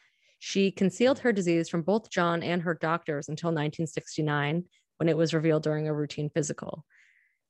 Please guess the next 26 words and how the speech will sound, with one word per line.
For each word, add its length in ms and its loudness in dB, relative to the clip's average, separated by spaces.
This 240 0
means 200 4
that 160 2
Helen 360 2
had 120 -4
been 180 4
knowingly 520 4
living 580 0
with 220 2
an 140 2
untreated 560 2
S 240 -2
T 160 -2
I 240 0
for 320 -6
eighteen 580 2
years. 760 -4
And 120 4
by 140 2
this 260 2
time, 220 4
the 80 4
syphilis 400 0
had 100 2
become 340 -2
tertiary, 920 0